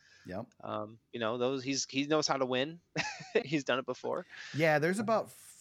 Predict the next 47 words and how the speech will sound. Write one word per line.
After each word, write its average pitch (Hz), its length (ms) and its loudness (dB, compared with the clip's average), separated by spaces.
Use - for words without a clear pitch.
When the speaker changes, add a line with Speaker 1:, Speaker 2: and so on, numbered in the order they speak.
Speaker 1:
five 131 340 2
guys 123 320 0
that 120 60 -4
you 113 120 -6
could 107 160 -6
pick - 380 -6
as 104 300 -6
that, 107 200 -6
that 104 220 -8
won't 113 460 -2
win 92 180 -8
this 82 220 -12
<laughs> - 0 -
race, - 540 -8
and 135 140 2
that's 135 120 6
Speaker 2:
Yeah. 151 120 8
Speaker 1:
about 143 260 6
it. 98 220 -2
Uh, - 80 -4
Speaker 2:
There's 139 160 4
a, 139 100 4
Speaker 1:
you 147 60 4
Speaker 2:
there, 143 100 10
Speaker 1:
know, 135 60 6
Speaker 2:
yeah. 110 220 4
Speaker 1:
Derek 165 280 6
Cope's 160 320 4
not 131 200 0
gonna 123 140 0
win 123 140 2
this 110 160 -2
race, 98 300 -6
guys. 85 400 -6
Speaker 2:
Derek, 131 260 4
yeah, 123 160 4
Derek 127 240 2
Cope's 147 260 2
not 135 160 2
winning 143 180 0
the 143 100 2
race. 143 280 4
Speaker 1:
It's 110 120 0
not 120 100 2
Speaker 2:
Yeah. 117 100 4
Speaker 1:
gonna 117 100 2
happen. 107 420 -2